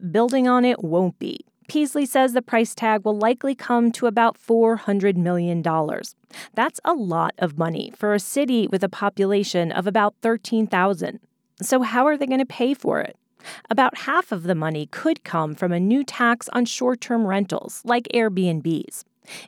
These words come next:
In November, Steamboat voters will decide whether to levy an additional nine percent tax on stays at short-term rentals,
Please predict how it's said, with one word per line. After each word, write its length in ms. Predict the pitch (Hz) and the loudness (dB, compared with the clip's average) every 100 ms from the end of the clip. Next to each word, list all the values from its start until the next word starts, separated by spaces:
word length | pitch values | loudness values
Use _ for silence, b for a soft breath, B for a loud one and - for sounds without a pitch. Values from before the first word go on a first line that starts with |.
| - | 0
In 100 | 233 | 4
November, 540 | 220 247 247 247 247 | 4 2 2 2 2
Steamboat 520 | - - 277 262 254 214 | 0 -4 0 4 4 4
voters 420 | 220 208 208 202 | 4 4 2 0
will 80 | 202 | 0
decide 540 | 196 - 175 175 170 | -2 0 2 2 2
whether 260 | 165 160 160 | 2 2 2
to 100 | 151 | 0
levy 380 | 156 151 156 | -2 -2 -4
an 140 | - 160 | -2 -6
additional 560 | 151 262 269 294 277 | -4 -4 -2 0 2
nine 340 | 254 214 214 214 | 4 2 2 0
percent 480 | - 185 202 175 - | -2 -4 -2 -4 -6
tax 500 | - 156 - - - B B 208 | -6 -6 -6 -16 -18 B B 0
on 140 | 220 | 2
stays 380 | - 247 247 226 | 2 0 2 2
at 120 | - | 0
short-term 540 | - 202 190 208 190 | 0 0 0 -2 0
rentals, 500 | 190 185 185 - - | 2 0 -2 -6 -10